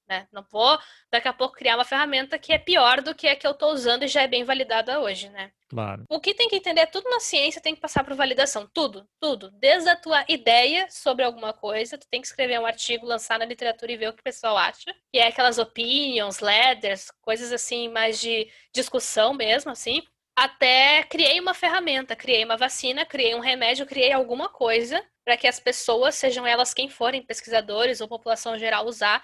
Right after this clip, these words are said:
Speaker 1: tudo isso é validado. Tem que ser validado, porque a ciência tem que cumprir o método científico. Isso é o suprassumo da ciência. A ciência toda trabalha em cima do seu método científico que funciona desde o seu início, né?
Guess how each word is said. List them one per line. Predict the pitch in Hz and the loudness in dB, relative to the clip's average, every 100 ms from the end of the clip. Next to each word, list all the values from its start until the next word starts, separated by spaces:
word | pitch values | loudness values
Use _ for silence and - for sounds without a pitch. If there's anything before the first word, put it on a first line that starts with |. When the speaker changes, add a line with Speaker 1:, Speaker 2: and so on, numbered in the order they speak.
| _ | _
Speaker 1:
tudo | 294 381 | -8 -2
isso | 285 247 294 | -2 0 -2
é | |
validado. | 277 269 339 349 220 - _ | 0 0 2 2 2 -6 _
Tem | 247 302 | 2 2
que | |
ser | - 285 226 | -2 -2 0
validado, | 226 285 339 220 - _ | -2 0 2 2 -2 _
porque | 262 - - 240 302 _ _ - | -12 -10 -6 -6 -6 _ _ -2
a | 294 | 0
ciência | - 269 254 339 - _ | 0 -2 -2 -4 -6 _
tem | 247 233 | -2 -2
que | 277 | -10
cumprir | - 330 269 294 - | -14 -10 -4 -4 0
o | 277 339 349 | 2 2 4
método | 262 254 247 269 | 2 2 -4 -14
científico. | - 370 - 320 - - | -14 -14 -6 -6 -6 -10
Isso | 214 - | -12 0
é | 254 254 | 4 4
o | 269 | 2
suprassumo | - 277 370 453 - - 277 294 392 - _ _ _ | -6 -8 -6 -4 -4 -6 -6 -6 -12 -14 _ _ _
da | 427 | -2
ciência. | - 415 277 - | 0 0 0 -4
A | |
ciência | - 240 240 - | -6 -6 -6 -8
toda | 226 262 | -6 -8
trabalha | - 311 247 254 | -6 -2 0 -2
em | |
cima | 269 247 240 | -6 -8 -10
do | 262 | -6
seu | - 330 | -4 0
método | 247 233 233 | -2 -2 -10
científico | 285 - 233 - | -10 -8 -10 -10
que | |
funciona | 269 349 - - 226 262 381 440 _ - | -10 -8 -4 -2 0 0 -2 -4 _ 2
desde | 247 226 277 | 2 2 -6
o | 302 | -6
seu | - 262 269 | -2 0 0
início, | 381 480 330 - | 2 2 2 -4
né? | 208 208 | -6 -6